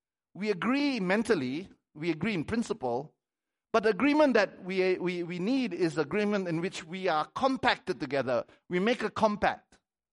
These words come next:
Yeah? We make a compact together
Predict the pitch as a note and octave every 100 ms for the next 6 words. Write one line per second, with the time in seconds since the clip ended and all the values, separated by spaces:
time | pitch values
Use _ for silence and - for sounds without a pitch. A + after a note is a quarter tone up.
0 | _ _ _ _ _ _ - C#3 G3 -
1 | D#3 F3 A3 E3 - A3+ A#3 A3+ E3 E3
2 | D3 C3+ B2+ F3+